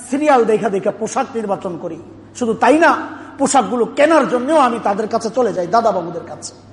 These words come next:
তাদের পোশাকগুলো আমার সন্তানকে না পড়াইলে, তাদের পোশাকগুলো আমার বন্ধু বান্ধবকে না পড়াইলে, আপনজনকে না পড়াইলে, দাদা দাদি নানা নানিকে না পড়াইলে আমার বিয়েটা এই সমাজ অনুযায়ী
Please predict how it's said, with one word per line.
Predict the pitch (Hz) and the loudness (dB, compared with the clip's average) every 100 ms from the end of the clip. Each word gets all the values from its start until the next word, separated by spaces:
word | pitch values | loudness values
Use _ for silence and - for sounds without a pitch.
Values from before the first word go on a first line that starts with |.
| - - - | -20 -20 0
তাদের | 254 226 | 2 4
পোশাকগুলো | 233 262 - 339 320 392 370 | 2 2 2 4 4 4 4
আমার | 349 302 | 4 0
সন্তানকে | - 330 311 302 311 | -4 -6 -4 -6 -6
না | 277 262 | -4 -4
পড়াইলে, | 254 233 190 - - - - - | -4 -4 -6 -14 -20 -20 -20 -6
তাদের | - 269 285 | 0 4 4
পোশাকগুলো | - 285 - 339 285 381 | 2 2 4 4 4 4
আমার | 349 339 | 4 4
বন্ধু | 285 359 359 | 2 0 2
বান্ধবকে | 349 330 311 - 320 | 2 2 -2 -2 -2
না | 294 | -2
পড়াইলে, | 269 254 208 190 - - - | 0 0 -2 -6 -14 -18 -2
আপনজনকে | 262 302 381 349 370 349 | 0 2 2 2 2 2
না | 349 330 | 4 4
পড়াইলে, | 311 302 254 214 170 - - | 6 4 4 -2 -8 -14 -4
দাদা | 208 302 285 | 2 4 4
দাদি | 269 320 320 | 4 4 4
নানা | 311 311 311 | 2 2 2
নানিকে | 311 359 339 381 | 2 2 4 4
না | 359 | 4
পড়াইলে | 349 330 294 220 185 - - - | 6 6 6 2 -6 -10 -18 -10
আমার | 247 269 | -4 -4
বিয়েটা | 175 185 285 285 269 180 - - - | -4 -4 -6 2 2 2 -2 -18 -8
এই | - 294 | -2 -2
সমাজ | - - 247 294 226 | -2 -4 0 0 0
অনুযায়ী | 247 240 240 220 | -4 0 0 0